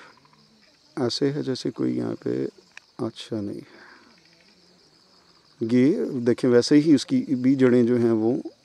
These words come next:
बीच में आ चुकी हैं सरोवर के पत्थरों के अंदर। और ये कितना पुराना होगा। एक spiritual value है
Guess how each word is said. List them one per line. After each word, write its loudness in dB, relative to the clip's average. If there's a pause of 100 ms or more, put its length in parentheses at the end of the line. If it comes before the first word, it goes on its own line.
(140)
बीच -4
में 0
आ -2
चुकी -4
हैं -2
सरोवर -2
के -6
पत्थरों -4
के -6
अंदर। -6 (1200)
और -2
ये -2
कितना 0
पुराना 2
होगा। 0 (1900)
एक 2 (760)
spiritual 2
value 2
है -2